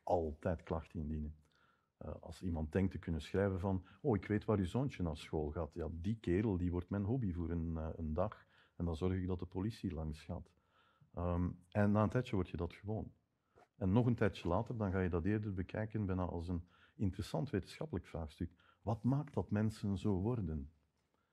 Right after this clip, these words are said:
Want dan, wanneer je uit interesse gaat kijken, eh, naar die mensen, vaak is dat makkelijk om te vinden,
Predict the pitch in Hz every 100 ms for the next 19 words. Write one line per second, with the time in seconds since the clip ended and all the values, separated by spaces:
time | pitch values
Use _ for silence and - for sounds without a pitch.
0 | _ - 98 160 143 107 107 107 98 90
1 | 98 107 151 - 95 - 147 185 - 135
2 | - - _ _ 98 - 104 98 90 82
3 | 135 101 85 85 98 90 95 92 90 -
4 | 80 80 80 131 156